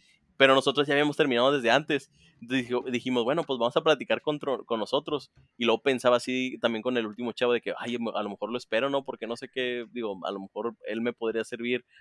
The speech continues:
más o tal vez podríamos sacar uno de acá". Y de repente el chavo se va y se va a otra mesa a decirle a un amigo no sé qué o no sé, a otra cosa se va,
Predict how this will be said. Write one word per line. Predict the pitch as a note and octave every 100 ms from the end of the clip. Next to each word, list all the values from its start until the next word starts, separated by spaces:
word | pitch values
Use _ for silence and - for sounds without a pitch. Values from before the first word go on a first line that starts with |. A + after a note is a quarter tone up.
| _
más | A2 G#2+ A#2 A#2+ B2 -
o | A2+ G2 -
tal | G#2+
vez | A2
podríamos | - A2 A2 G#2+
sacar | A2+ A2
uno | A2+
de | G#2+
acá". | C3+ - - -
Y | F3+
de | A3+
repente | G#3 G3+ A#3
el | A3
chavo | A#3 A#3
se | A3
va | G3 G3 G3+ G3+
y | G3+ F#3
se | -
va | D#3 D3
a |
otra | D#3+ E3+ F#3+
mesa | E3+ D3+ D#3+ F3
a |
decirle | D#3 C#3+ C#3 D#3
a |
un | E3
amigo | E3+ D3+ C#3 D#3+
no | D3
sé | F3 D#3+
qué | C3 B2+
o | D3
no | F3+
sé, | F3+ C3
a | C3+
otra | D#3+ B3
cosa | - F#3+ G3+
se | -
va, | C3+ A#2